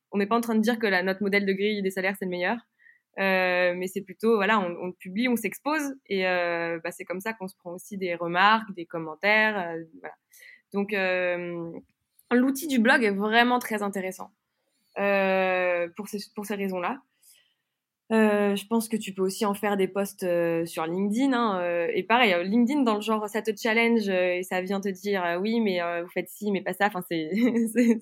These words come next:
c'est, c'est précieux. <laughs> Euh, pas toujours marrant, mais, euh, mais en même temps, euh, on est là pour ça aussi, pour se challenger et puis pour progresser. Euh,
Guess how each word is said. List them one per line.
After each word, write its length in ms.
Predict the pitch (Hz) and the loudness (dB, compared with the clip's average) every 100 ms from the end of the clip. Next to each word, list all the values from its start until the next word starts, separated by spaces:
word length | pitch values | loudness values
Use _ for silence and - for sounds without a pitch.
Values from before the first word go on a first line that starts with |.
| - | -4
c'est, 80 | 185 | -8
c'est 100 | 208 | -6
précieux. 360 | 208 202 202 554 | -4 -4 -4 -2
<laughs> 520 | 285 254 247 226 220 220 - - - 208 | 2 4 6 4 2 -4 -14 -16 -10 -6
Euh, 320 | 190 180 165 160 - _ _ _ - | -4 -4 -4 -6 -10 _ _ _ -8
pas 100 | 202 | -6
toujours 240 | 214 196 | -2 0
marrant, 360 | 190 196 208 202 | 0 2 0 0
mais, 200 | 170 160 | -2 -4
euh, 300 | 156 151 151 | -6 -8 -8
mais 280 | 151 156 147 | -8 -6 -6
en 120 | 139 | -8
même 120 | 151 | -14
temps, 240 | 165 165 151 | -10 -8 -8
euh, 140 | 147 156 - | -10 -12 -12
on 120 | 156 | -8
est 60 | |
là 100 | 151 156 | -6 -8
pour 140 | - | -10
ça 140 | - | -12
aussi, 260 | 156 - 269 | -12 -10 -12
pour 160 | 269 - | -12 -14
se 100 | 170 | -12
challenger 600 | - 156 160 202 247 - | -10 -10 -8 -4 -4 -4
et 40 | 180 | -10
puis 140 | - | -14
pour 180 | - 160 | -20 -20
progresser. 580 | - 170 170 - 269 370 _ - - - - _ - | -16 -12 -10 -8 -10 -10 _ -20 -20 -20 -20 _ -4
Euh, 640 | 202 196 190 196 190 185 | 0 0 0 0 -2 -4